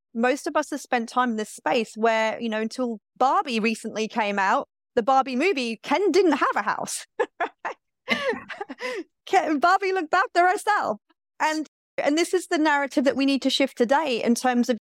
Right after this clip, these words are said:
women in a certain age group. I'm a little bit older. And it's around then, it's what's the narrative that we've grown up with, because those shifts are starting to change in society today. But certainly those narratives and those stories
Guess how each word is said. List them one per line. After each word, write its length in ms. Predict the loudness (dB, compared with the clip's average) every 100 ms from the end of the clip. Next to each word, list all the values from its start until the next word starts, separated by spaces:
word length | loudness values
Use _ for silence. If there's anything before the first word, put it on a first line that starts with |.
| -8
women 480 | 0 4 4 4 2
in 140 | 0 0
a 80 |
certain 340 | 0 2 0 0
age 300 | -4 -6 -2
group. 340 | 0 0 -2 -14 _ _ -16 -4
I'm 180 | -2 0
a 40 |
little 220 | 0 0 0
bit 140 | -2
older. 380 | 0 0 0 -2 -4 _ _ -4
And 280 | -2 -2 -2
it's 220 | -4 0
around 400 | 2 2 2 0
then, 180 | 0 0
it's 300 | -6 -14 -8
what's 360 | -2 -2 -2 0
the 60 |
narrative 460 | 2 2 -2 -2 -2
that 100 | 2
we've 240 | 2 0 2
grown 220 | 0 0
up 100 | -4
with, 140 | -4 -4
because 300 | -4 -2 0
those 180 | 0
shifts 300 | 0 -8 -6
are 40 | -8
starting 380 | 0 0 2 -2
to 80 |
change 400 | -4 -2 -2 -2
in 100 | -2
society 600 | -4 -4 0 0 -2 -8
today. 400 | -4 0 0 0 -6
But 100 | -2
certainly 460 | 0 0 0 0
those 260 | 2 -2 0
narratives 500 | 0 0 -2 -4 -4
and 100 | -4
those 140 | -4
stories 520 | -2 0 2 0 -2